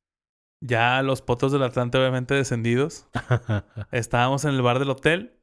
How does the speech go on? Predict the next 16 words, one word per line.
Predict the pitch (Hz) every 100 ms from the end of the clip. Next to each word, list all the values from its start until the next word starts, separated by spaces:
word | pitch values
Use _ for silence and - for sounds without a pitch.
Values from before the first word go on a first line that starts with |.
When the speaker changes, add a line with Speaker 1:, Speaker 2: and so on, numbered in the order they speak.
| _ _ _ _
Speaker 1:
estaba | _ 127 123
con | 123
cuatro | 120 123 135
amigos | 131 135 160 - - _ _ _ _ _ _ _ _ _ _
y | 135 123 117 117 113 113 110 107 101
pues | 120 113
se |
nos, | 113 110 123
se | -
nos | 131 120
subieron | 127 123 123 147
los | 147
shots. | - 151 - - - _ _ _
Speaker 2:
<laughs> | 131 120 _ _ _
Speaker 1:
O | -
sea, | 127 156 156